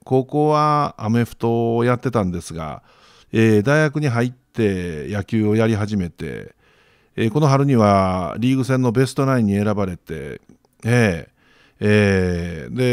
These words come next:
で、日本ハムと戦ってホームランも打ったっていう、あの清原翔吾さん、内野手はそちらにいてはるでしょうか？」「はい、おりますけど、えー、指名するかもしれないんですが」と。はい。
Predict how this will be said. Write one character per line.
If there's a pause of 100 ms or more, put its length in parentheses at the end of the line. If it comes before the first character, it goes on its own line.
(440)
で、
日
本
ハ
ム
と
戦
っ
て
ホ
ー
ム
ラ
ン
も
打
っ
た
っ
て
い
う、
あ
の
清
原
翔
吾
さ
ん、
内
野
手
は (280)
そ
ち
ら
に
い
て
は
る
で
し
ょ
う
か？」 (500)
「は
い、
お
り
ま
す
け
ど、 (720)
え
ー、
指
名
す
る
か
も
し
れ
な
い
ん
で
す
が」 (220)
と。 (1000)
は
い。